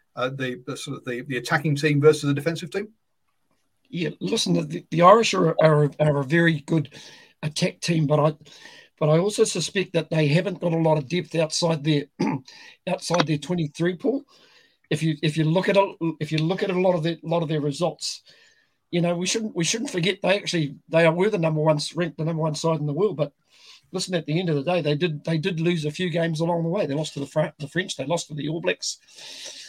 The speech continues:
Speaker 2: in the first test, whilst, uh, taking out that series. And they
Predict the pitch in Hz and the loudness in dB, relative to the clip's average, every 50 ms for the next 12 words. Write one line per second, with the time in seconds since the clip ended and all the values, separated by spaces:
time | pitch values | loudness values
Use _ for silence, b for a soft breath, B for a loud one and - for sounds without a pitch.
0 | B B - 185 185 170 165 151 - 185 180 180 - - 202 190 - - - - | B B 0 2 2 2 2 2 4 4 4 4 2 -2 -6 -6 -6 -8 -6 0
1 | 151 160 175 180 - - - - - _ 147 139 - - 156 156 156 165 160 160 | 4 6 6 6 4 0 -6 -10 -10 _ -10 -10 -2 -2 -2 0 2 2 2 4
2 | 175 175 - - 156 156 - - - 208 208 180 156 147 - - 160 156 151 180 | 2 2 2 0 -2 -2 -2 -2 -2 0 0 0 0 -2 0 0 0 2 2 0
3 | 180 | 0